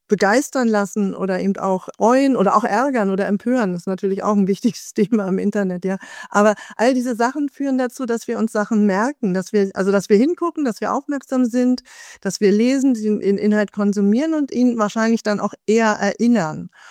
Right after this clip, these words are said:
Und wenn wir also nur so Daten und Fakten lesen, dann funktioniert das einfach wesentlich schlechter. Und viele Experten sind oder auch Wissenschaftler sind da sehr, ähm, fokussiert so auf ihr Thema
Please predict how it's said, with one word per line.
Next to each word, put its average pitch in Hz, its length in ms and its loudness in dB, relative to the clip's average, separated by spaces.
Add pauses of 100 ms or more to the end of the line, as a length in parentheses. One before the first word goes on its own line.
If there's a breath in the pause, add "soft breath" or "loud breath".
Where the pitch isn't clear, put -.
(320 loud breath)
Und 196 160 2
wenn 208 160 4
wir 220 100 2
also 196 160 0
nur 214 160 0
so 214 80 -2
Daten 190 340 -4
und 190 120 -6
Fakten 208 340 -4
lesen, 202 300 2
dann 190 220 -2 (120)
funktioniert 180 460 -2
das 190 100 -6
einfach 190 320 0
wesentlich 202 380 4
schlechter. 226 460 -4 (420 loud breath)
Und 214 180 2
viele 240 320 2
Experten 214 720 -2 (460 loud breath)
sind 214 380 2
oder 180 180 2
auch - 120 -8
Wissenschaftler 214 800 -2
sind 214 340 2
da 214 160 0
sehr, 226 520 2
ähm, 208 200 0
fokussiert - 680 -4
so 202 140 -2
auf - 160 -4
ihr 196 160 -2
Thema 240 540 2